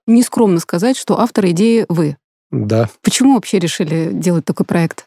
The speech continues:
Speaker 2: Я с мыслью сделать, м, что-то подобное около года ходил, обдумывал разные варианты и форматы. Ну, во-первых, как мне казалось, на тот момент была уже потребность в подобного рода проекте, потому что,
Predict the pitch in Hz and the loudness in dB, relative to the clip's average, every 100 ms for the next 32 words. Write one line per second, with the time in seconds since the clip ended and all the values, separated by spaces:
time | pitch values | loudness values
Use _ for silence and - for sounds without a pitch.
0 | _ 131 139 147 - - - 139 143 151 | _ 0 2 2 0 -8 -4 0 2 2
1 | - 135 131 117 123 139 127 101 - - | 0 0 0 0 0 2 2 -2 -14 -16
2 | - - 139 131 - 135 127 123 117 147 | -16 -4 -2 0 0 0 0 0 2 2
3 | 131 123 120 104 - 135 131 139 135 127 | 2 2 0 -2 -6 -4 -2 2 2 4
4 | 208 190 - 127 123 117 98 - - 127 | 2 0 0 0 0 0 -4 -10 -8 -6
5 | 120 131 123 113 117 123 107 113 110 113 | 0 0 2 2 2 2 0 -2 0 0
6 | 120 110 117 - 120 143 185 135 117 - | 0 0 -4 -2 0 2 2 0 -4 -6
7 | - 156 123 151 143 117 - _ _ - | 0 0 2 2 2 0 -4 _ _ -6
8 | 120 127 120 123 131 120 113 117 123 117 | -2 0 0 2 2 2 0 -2 -2 -2
9 | 117 120 113 104 _ - 113 127 113 113 | 0 2 0 -4 _ -4 2 2 2 0
10 | 117 135 208 190 131 - 117 117 117 113 | -4 0 0 2 0 -2 0 2 2 2
11 | 117 107 110 104 104 - _ _ - 123 | 2 0 0 0 -2 -6 _ _ -2 0
12 | 120 117 107 - 107 - 113 117 113 - | 2 0 -2 -6 -6 -2 0 0 -2 -2
13 | 117 113 113 110 | 0 2 2 2